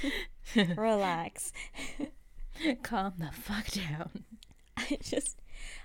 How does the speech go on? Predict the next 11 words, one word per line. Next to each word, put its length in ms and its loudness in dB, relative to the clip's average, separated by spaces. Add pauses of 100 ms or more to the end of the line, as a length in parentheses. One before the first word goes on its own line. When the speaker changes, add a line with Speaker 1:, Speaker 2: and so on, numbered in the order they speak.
(100)
Speaker 1:
my, 340 4
um, 560 0 (120)
my, 160 2 (280)
uh, 320 0
my 1040 0 (640)
relatives 920 4
over 380 2
in 160 2
the 80 2
States, 580 -2 (280)
Speaker 2:
Mm. 340 0